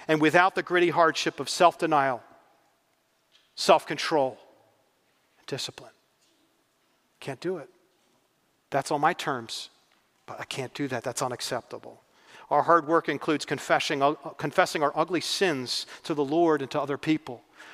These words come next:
It's hard. It's hard to have to share same, shameful things I've said or thought or done to other people.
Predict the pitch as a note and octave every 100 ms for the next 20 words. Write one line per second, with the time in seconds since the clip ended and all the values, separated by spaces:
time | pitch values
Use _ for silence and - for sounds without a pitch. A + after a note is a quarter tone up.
0 | - - - - C#3 F#3 F#3 B2 - -
1 | _ _ _ _ _ _ _ _ _ -
2 | - F3 B3+ A3+ F3+ - D3+ - E3 C3+
3 | - D3 - - E3 D3+ D3+ - D3 C3
4 | D3 - - C#3+ C3 A#2 E3 C3+ B2+ A#2+
5 | C3 A#2+ C#3+ C3 B2 - B2+ - A2+